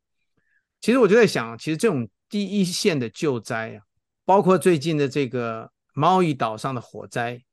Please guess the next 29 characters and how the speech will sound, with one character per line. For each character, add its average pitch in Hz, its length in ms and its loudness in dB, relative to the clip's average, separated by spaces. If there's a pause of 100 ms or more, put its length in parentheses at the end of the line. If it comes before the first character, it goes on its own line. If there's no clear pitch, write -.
(320)
第 208 140 0
一 208 160 2
线 185 340 0
的 123 80 -2
救 127 260 -6
灾 117 220 -10
呢， 113 160 -16
其 - 260 -8
实 - 380 -12
应 170 160 -2
该 160 100 0
要 135 140 2
优 143 320 0
先 139 420 -6 (600)
开 143 260 0
发 127 300 -2
这 127 220 -4
种 113 320 -16 (380)
救 151 220 -2
灾 123 180 -4
的 120 80 -4
机 117 220 -14
器 - 160 -10
人， 104 160 -12 (320)
成 170 220 -4
百 127 160 0
成 135 260 -6
千 156 280 -2
的 143 140 -4